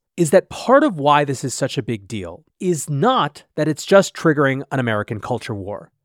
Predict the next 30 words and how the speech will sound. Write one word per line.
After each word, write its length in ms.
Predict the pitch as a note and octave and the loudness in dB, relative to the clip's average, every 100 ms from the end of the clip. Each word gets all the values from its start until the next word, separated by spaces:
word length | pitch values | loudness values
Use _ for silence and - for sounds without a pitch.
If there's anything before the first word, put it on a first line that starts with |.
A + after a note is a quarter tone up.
| _ - | _ 2
which 320 | D#3 - - | 2 2 -8
it 120 | D3+ D#3 | 0 0
is, 420 | G#2+ - - - _ _ | 0 -6 -14 -16 _ _
and 120 | C#3+ C#3 | -4 -4
that's 160 | C#3 | -2
certainly 300 | G3+ F#3 C#3+ | -4 -4 -6
part 320 | - - C#3 | -2 4 4
of 80 | B2 | 4
the 80 | A#2 | -2
noise 300 | A2+ G#2+ G2+ | -2 -2 -4
around 280 | E2+ E2 G#2 | -8 -10 -12
it. 160 | F#2 _ _ _ | -18 _ _ _
But 140 | E3 F#3 | -8 -2
beyond 420 | F3+ A#3+ D4+ D#3+ | 2 2 0 -2
that, 360 | E2 G#2+ _ _ _ _ - | -6 -14 _ _ _ _ -8
it's 180 | F3+ - | -8 0
also 420 | - C#4 C#4 D4 B3 | 4 6 6 0 0
triggering 720 | - - D#3+ D3+ C3+ C3 C3+ _ - | -2 2 2 4 0 -2 -10 _ -2
an 100 | C#3+ | 2
awareness, 840 | C#3 A#2+ B2+ B2+ G#2 F#2 - - _ - | 2 4 4 4 0 -6 -10 -12 _ -4
a 100 | D#3 | -2
fundamental 720 | - C4+ C#4+ A#3+ G3+ - G#3 C#3 | 4 4 4 2 0 0 0 0
understanding 760 | D#3 D3 C#3+ - B2 A#2+ C3 C3 | 2 2 0 -2 -2 -4 -8 -10
in 160 | A2 | -14
practice 800 | - - D3 - - - - - _ | -10 -4 -4 -4 -16 -12 -12 -12 _
of 180 | C#3+ A#2+ | 2 2
what 200 | A#2+ C4+ | 4 4
an 100 | B3 | 6
A 140 | F#3 | 2
I 340 | B2+ F2 F#2+ | 0 -4 -10